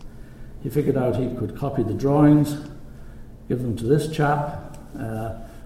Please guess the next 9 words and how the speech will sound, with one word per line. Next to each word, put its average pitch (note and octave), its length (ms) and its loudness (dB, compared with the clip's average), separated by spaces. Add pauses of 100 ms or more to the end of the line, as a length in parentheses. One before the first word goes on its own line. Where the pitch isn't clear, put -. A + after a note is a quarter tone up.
(120)
who's F#2+ 140 -2
a A2 160 -2
real C#3+ 360 0
Heath - 360 0
Robinson B2 560 0
figure. G2 300 -2
He's F#2 200 -4
an F#2+ 60 -2
autodidact A#2 880 0